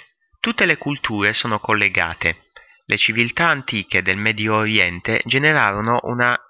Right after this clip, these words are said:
rivoluzione letteraria che influenzò radicalmente il corso della storia.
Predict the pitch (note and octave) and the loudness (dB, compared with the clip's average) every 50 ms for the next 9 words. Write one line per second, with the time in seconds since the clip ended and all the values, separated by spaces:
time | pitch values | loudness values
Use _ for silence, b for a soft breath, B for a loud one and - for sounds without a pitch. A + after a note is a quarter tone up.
0 | _ _ - A#2+ B2+ B2 C3+ C#3 C#3 C#3+ - - - - D#3+ D#3+ C#3+ B2+ A#2 A#2 | _ _ -4 -2 0 2 2 0 0 0 -2 0 2 2 2 2 2 2 0 0
1 | A2+ - - B2 B2 A2+ G2+ F2+ F2 F2+ G2 G#2 A2+ B B B B B B - | -2 -2 0 2 2 4 2 2 2 2 0 0 -2 B B B B B B -4
2 | - C3+ C#3+ D3 - - D#3 D#3 D#3+ D#3 D3 - C3 A2+ G#2 - - B2 C#3+ D3 | -2 -2 -2 -4 -4 0 0 2 2 0 0 0 2 2 2 4 2 2 0 0
3 | C#3+ - - D3+ C3+ C#3 C#3+ C3+ A2 F2+ F2+ F#2 - - A2+ A2+ - - G#2+ G2 | -2 -2 0 0 0 0 2 2 2 2 0 -2 -2 -2 -2 -2 0 0 0 0
4 | F#2+ - - G2+ G2 F#2+ F#2 F#2 F2+ - - - G2 F2 E2 E2 E2 E2+ E2 | 0 0 -2 -2 -2 0 0 -2 -4 -4 -4 -2 -2 -2 -2 -2 -4 -4 -4